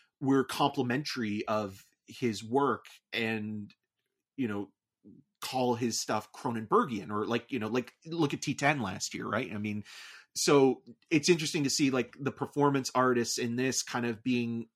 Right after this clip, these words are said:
originally, like, outsiders and on the fringes of society, but now being kind of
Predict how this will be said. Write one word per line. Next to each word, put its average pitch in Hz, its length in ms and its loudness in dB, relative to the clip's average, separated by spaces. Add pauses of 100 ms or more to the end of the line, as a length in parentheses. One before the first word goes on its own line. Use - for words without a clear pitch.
(160)
originally, 127 500 0
like, 107 300 -2
outsiders 110 1000 2 (520)
and 127 100 -2
on 120 140 0
the 117 80 -2
fringes 165 360 4
of 135 120 2
society, 120 440 2
but 131 160 -2
now 123 200 2
being 120 260 0
kind 120 240 -4
of 110 160 -2